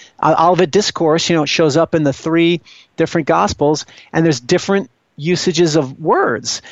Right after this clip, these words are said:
Well, that's because it's not about the exact particular picayune words. It's the basic message, the basic theme, the basic,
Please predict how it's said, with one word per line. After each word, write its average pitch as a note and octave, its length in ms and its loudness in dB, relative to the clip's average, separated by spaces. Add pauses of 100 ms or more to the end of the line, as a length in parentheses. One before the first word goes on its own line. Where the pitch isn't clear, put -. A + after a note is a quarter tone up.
(300)
Well, C4 140 0
that's F4+ 160 2
because C4+ 400 2
it's A#3+ 180 -2
not B3+ 220 2
about G#3 440 2 (100)
the D#3 140 -2
exact D3 600 -2 (180)
particular E3 720 0
picayune E3 680 0
words. D3+ 540 0 (420)
It's - 440 0 (360)
the D3+ 80 0
basic F#3+ 460 0
message, E3 480 0
the C3 120 -4
basic E3 400 0
theme, D#3 320 0
the C3 80 0
basic, C#3+ 340 0